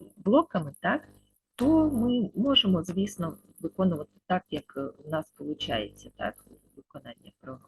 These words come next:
виконання алгоритму, так, написання алгоритму. Але коли ви переходите вже, е, до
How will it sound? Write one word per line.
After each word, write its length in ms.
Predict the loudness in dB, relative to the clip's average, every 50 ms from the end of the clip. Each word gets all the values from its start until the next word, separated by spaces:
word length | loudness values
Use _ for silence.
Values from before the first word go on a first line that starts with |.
| -20 -18 -18 -20 -20 -20 -20 -20 -20 _ _ _ _ _
виконання 460 | -18 -12 -12 -10 -10 -10 -12 -12 -14 -14
алгоритму, 560 | -14 -14 -12 -8 -8 -8 -8 _ -14 -14 -12
так, 140 | -12 -14 -14 -12
написання 560 | -12 -12 -12 -12 -8 -6 -8 -6 -6 -10 -12
алгоритму. 500 | -14 -16 -18 -20 -20 _ _ _ _ _ _ _ _ -20 -18 -18 -18 -14 -8
Але 280 | -2 0 2 2 2
коли 300 | 0 0 0 2 2 2
ви 120 | 2 2 0
переходите 720 | -2 -2 -4 -4 -4 _ -4 -4 -2 -2 -4 -6 -6 -8 -6
вже, 240 | -4 -4 -2 -2 -2
е, 160 | -2 -4 -6 _ _ _ _ _ _ -10 -8 -8 -6 -6 -8 -8 -10 -12 _ _ _ -2
до 240 | 0 2 2 0